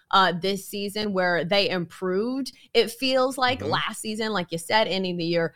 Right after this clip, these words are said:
Speaker 1: s-, on a seven and two run. M-, uh, Kenny Pickett should be better,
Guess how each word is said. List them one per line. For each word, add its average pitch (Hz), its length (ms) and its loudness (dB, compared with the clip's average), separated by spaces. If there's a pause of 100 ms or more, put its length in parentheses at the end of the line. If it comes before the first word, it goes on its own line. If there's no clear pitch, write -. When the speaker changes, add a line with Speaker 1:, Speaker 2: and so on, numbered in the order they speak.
(160)
Speaker 1:
s-, - 200 -16
on 202 180 6
a 175 60 0
seven 214 340 2
and 185 160 -2
two 170 240 -2
run. 262 460 2 (340)
M-, 170 220 -2
uh, 190 160 6
Kenny 226 280 2
Pickett 233 400 0
should 214 280 0
be 175 160 0
better, 262 480 2